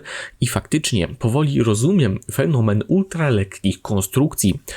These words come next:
Tak więc, jeżeli boicie się przesiadki na tego typu sprzęt, spróbujcie, a być może nie pożałujecie.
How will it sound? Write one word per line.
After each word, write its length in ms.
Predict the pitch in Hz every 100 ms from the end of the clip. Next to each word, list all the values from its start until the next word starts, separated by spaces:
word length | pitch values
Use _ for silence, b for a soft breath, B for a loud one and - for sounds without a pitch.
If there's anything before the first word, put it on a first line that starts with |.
| B B
Tak 180 | - 90 -
więc, 300 | 87 95 -
jeżeli 360 | 104 95 92 90
boicie 480 | 98 120 208 -
się 160 | - 107
przesiadki 680 | - 101 110 123 - 110 95
na 100 | 95
tego 260 | 104 104
typu 280 | 101 - 110
sprzęt, 460 | - - 147 175 - B B
spróbujcie, 840 | - - - 269 247 123 - 92 78 - -
a 280 | - 104 98
być 220 | 107 -
może 360 | 117 98 110 120
nie 260 | 120 120 101
pożałujecie. 800 | 95 90 90 92 127 123 95